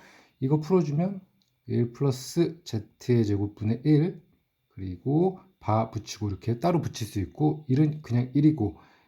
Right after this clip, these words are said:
일도 일이고, 여기는 요렇게 되겠죠. 그러면 일 플러스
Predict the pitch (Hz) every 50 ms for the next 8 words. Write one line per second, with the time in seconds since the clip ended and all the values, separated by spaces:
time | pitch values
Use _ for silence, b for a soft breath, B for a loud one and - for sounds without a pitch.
0 | b b 117 113 113 110 117 151 170 175 156 - - - 123 135 147 151 131 -
1 | - 117 147 185 185 b b b b b b - - 95 90 87 92 95 101 127
2 | 139 143 147 147 147 147 151 147 143 139 123 101 98 101 110 107 104 - _ _
3 | _ _ - - 165 165 165 165 - _ - - 101 90 76 - - - - _
4 | _ _ _ _ _ _ _ _ _ _ _ _ _ b b b b b b b
5 | b b b - - 117 113 117 131 143 151 156 156 147 151 123 123 135 135 131
6 | - - 135 131 127 127 -